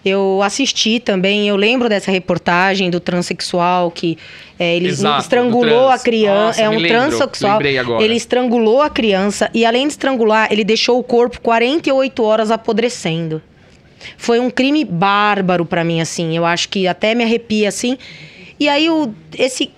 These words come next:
Speaker 1: poxa, ele, ele, eu adorava ele, viu?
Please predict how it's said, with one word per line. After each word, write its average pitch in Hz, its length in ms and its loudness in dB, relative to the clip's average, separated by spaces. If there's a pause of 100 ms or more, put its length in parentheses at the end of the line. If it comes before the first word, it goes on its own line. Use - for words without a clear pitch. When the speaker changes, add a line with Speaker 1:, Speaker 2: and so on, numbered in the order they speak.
(220)
Speaker 1:
poxa, 226 340 0
ele, 254 300 -2
ele, 247 340 -2
eu 247 160 2
adorava 370 380 0 (160)
ele, 349 120 0
viu? 359 260 0